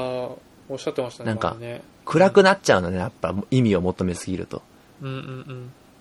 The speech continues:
Speaker 2: 何かできない自分がもどかしかったりとかさ。
Speaker 1: うんうんうん。
Speaker 2: それはやっぱ意味を求めること、なんか、生きていった中で自分の証みたいなの残そうと思うと、誰かを蹴落とさなかっ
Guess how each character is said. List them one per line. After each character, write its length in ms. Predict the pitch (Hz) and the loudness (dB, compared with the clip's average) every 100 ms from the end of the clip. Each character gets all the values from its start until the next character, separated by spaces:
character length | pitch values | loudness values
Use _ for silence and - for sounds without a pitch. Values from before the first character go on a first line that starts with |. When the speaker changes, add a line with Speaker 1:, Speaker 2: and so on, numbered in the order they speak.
| _ - | _ -8
Speaker 2:
何 260 | 110 104 123 | 0 2 2
か 120 | 92 | 2
で 140 | 104 | 2
き 120 | - 131 | 4 4
な 100 | 95 | 4
い 40 | |
自 160 | 90 98 | 2 -2
分 360 | 95 92 90 113 - 131 | -2 -4 -4 -10 -12 0
が 300 | 165 131 - _ _ - | 2 2 -2 _ _ -2
も 140 | 107 | 2
ど 100 | 104 | 2
か 120 | 104 | 0
し 100 | - | -2
か 120 | - | -2
っ 40 | 90 | -4
た 80 | - | -8
り 80 | 87 | -10
と 80 | 85 | -10
か 140 | - | -12
さ。 220 | - - - _ _ _ | -10 -10 -12 _ _ _
Speaker 1:
う 60 | 143 | -14
ん 20 | |
う 40 | 135 | -14
ん 640 | 131 139 135 131 131 127 - - - | -14 -16 -16 -16 -18 -20 -20 -18 -10
う 60 | |
ん。 40 | 113 | -6
Speaker 2:
そ 160 | - | 0
れ 80 | 120 | 2
は 60 | 123 | 2
や 60 | |
っ 40 | 117 | 0
ぱ 140 | - - | -2 4
意 140 | 175 | 6
味 120 | 160 | 6
を 60 | 104 | 6
求 220 | 98 104 | 2 2
め 100 | 107 | 2
る 80 | 101 | 2
こ 100 | - | 0
と、 60 | - | -2
な 120 | 113 | -2
ん 20 | |
か、 160 | - - - - - | -2 -4 -8 -14 -8
生 80 | 120 | -8
き 80 | - | 0
て 140 | 135 | 2
い 60 | 131 | 2
っ 40 | |
た 120 | - | 2
中 260 | 101 98 95 | 0 2 0
で 220 | 92 85 - | 0 -2 -6
自 180 | - 101 | -6 -2
分 180 | 101 95 | -2 0
の 120 | 92 | 0
証 340 | - - - | 2 0 0
み 80 | 101 | 0
た 80 | 87 | 0
い 40 | |
な 20 | 90 | 0
の 40 | 98 | -2
残 140 | 107 | -2
そ 140 | - | -2
う 40 | 98 | -2
と 120 | 92 | -2
思 180 | 92 92 | -2 -2
う 40 | |
と、 300 | - 185 113 - - - _ | 4 4 4 -2 -20 -20 _
誰 240 | - 110 135 | 0 4 6
か 120 | 101 | 4
を 60 | 92 | 2
蹴 160 | - | 2
落 120 | 107 113 | 2 2
と 80 | |
さ 120 | 101 113 | 2 2
な 120 | |
か 80 | |
っ 40 | 92 | 2